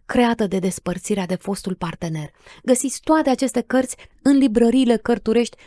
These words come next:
din toată țara, dar le puteți comanda și online de pe cărturești punct ro, atât din țară cât și din străinătate. De asemenea, le puteți descărca în variantă digitală chiar acum de pe etsy punct com.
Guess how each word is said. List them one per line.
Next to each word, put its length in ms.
din 240
toată 280
țara, 380
dar 240
le 100
puteți 320
comanda 480
și 180
online 480
de 120
pe 220
cărturești 580
punct 240
ro, 160
atât 280
din 220
țară 380
cât 180
și 160
din 180
străinătate. 680
De 140
asemenea, 540
le 160
puteți 320
descărca 640
în 180
variantă 500
digitală 600
chiar 220
acum 320
de 120
pe 240
etsy 360
punct 280
com. 200